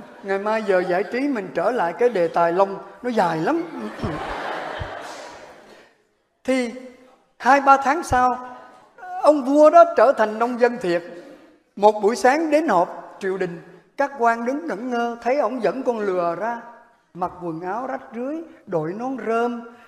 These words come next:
Con lừa có vắt cái cuốc với cái xẻng. "Bye bye các khanh, ta đi tìm tình yêu." Chết mẹ. Ông mà đi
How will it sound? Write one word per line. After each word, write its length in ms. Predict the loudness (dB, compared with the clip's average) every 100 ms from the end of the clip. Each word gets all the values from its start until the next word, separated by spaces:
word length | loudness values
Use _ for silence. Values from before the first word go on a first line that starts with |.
| _ _
Con 180 | 2 2
lừa 260 | 2 0 0
có 180 | -4 -4
vắt 140 | -4 -2
cái 100 | -6
cuốc 300 | -4 -6 -4
với 120 | -8
cái 140 | -6
xẻng. 400 | -8 -10 -14 -16 -18 _ _ _ _ _ _ _ _ _ _ _
"Bye 180 | -2 -2
bye 360 | 0 -2 -2 -6
các 200 | -8 -10
khanh, 280 | -8 -10 -10 -18 -20 _
ta 140 | -8 -6
đi 160 | -6 -8
tìm 240 | -8 -8 -10
tình 160 | -12 -10
yêu." 220 | -10 -10 -14 _
Chết 160 | -12 -12 -10
mẹ. 160 | -14 -14 -16 -20 _ _ -20 -20 -20 -16 -14 -12 -12 -12 -12 -12 -14 -16 -20 -20 -20 -20 -2
Ông 200 | 0 6
mà 100 | 8
đi 340 | 8 8 4